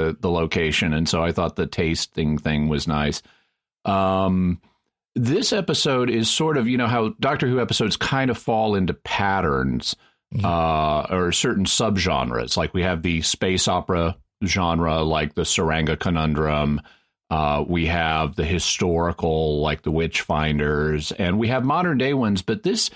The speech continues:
Speaker 1: is a sort of different kind of modern day one. It's really the closest thing I can remember se-, remember seeing on Doctor Who recently to a standard horror movie.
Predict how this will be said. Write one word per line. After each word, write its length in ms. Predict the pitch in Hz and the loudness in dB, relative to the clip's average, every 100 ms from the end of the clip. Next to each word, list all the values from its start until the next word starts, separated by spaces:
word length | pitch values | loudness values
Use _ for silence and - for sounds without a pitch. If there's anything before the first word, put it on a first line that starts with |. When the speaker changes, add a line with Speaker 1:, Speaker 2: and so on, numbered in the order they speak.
| - _ _ _ | -14 _ _ _
Speaker 1:
is 320 | 131 131 113 123 | 0 0 0 -2
a 160 | 117 113 | -2 -2
sort 300 | - 196 285 | -2 -2 -2
of 200 | 110 92 | -4 -2
different 500 | 120 156 - 87 73 - | -2 -2 -2 -2 -4 -8
kind 260 | - 107 98 | -4 0 0
of 80 | 85 | 0
modern 400 | 87 85 80 78 | 0 2 2 2
day 160 | 78 | 0
one. 320 | 69 73 76 78 - _ _ _ | 0 0 -2 -2 -10 _ _ _
It's 500 | 113 117 117 - - - _ _ - | -2 0 0 -2 -2 -6 _ _ -4
really 600 | 123 120 175 226 196 127 | 0 0 2 2 2 2
the 240 | 110 110 | 2 0
closest 600 | 110 - 135 175 202 - | 0 0 0 2 0 0
thing 220 | 143 120 | 0 0
I 140 | 113 107 | 2 0
can 160 | 120 | 0
remember 420 | 107 107 117 135 113 | 0 2 2 0 0
se-, 240 | - 131 _ | -2 -4 _
remember 360 | 104 113 123 110 | 0 2 2 0
seeing 300 | - 135 123 | 0 0 2
on 140 | 98 | 2
Doctor 340 | 98 98 104 95 | 2 0 0 0
Who 520 | 113 104 104 95 85 | 2 2 2 0 0
recently 880 | 95 107 123 - - 82 78 71 76 _ _ _ _ | 0 0 0 -2 -2 0 0 0 -4 _ _ _ _
to 160 | - 123 | -2 0
a 60 | |
standard 500 | 110 - 135 143 131 | 0 -2 -2 0 0
horror 300 | 110 113 120 | 0 2 2
movie. 460 | 90 76 53 50 - | 2 0 -2 -8 -16